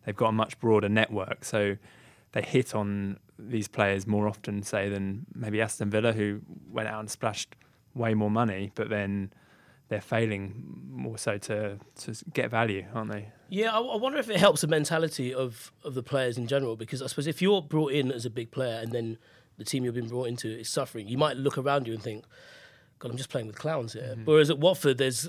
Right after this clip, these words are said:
Speaker 2: there are a lot of people at a very similar level who can do brilliant things. Pereira,
Speaker 1: Yeah.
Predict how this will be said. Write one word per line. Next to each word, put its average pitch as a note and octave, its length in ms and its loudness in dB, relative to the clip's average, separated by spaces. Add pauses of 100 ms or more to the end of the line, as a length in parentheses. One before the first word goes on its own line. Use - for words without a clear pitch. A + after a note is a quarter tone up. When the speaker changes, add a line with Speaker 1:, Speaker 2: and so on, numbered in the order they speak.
Speaker 2:
there E3 220 0
are D#3+ 40 4
a E3+ 100 8
lot F#3 80 6
of - 100 0
people F3+ 260 4
at D3 60 0
a B2+ 40 -6
very C#3+ 200 0
similar D3 380 -2
level A#2+ 400 -2
who B2 100 -6
can C3 120 -6
do A#2+ 120 -4
brilliant A#2+ 240 -4
things. A#2 140 -8
Pereira, A2+ 420 -8 (180)
Speaker 1:
Yeah. A#2 80 -12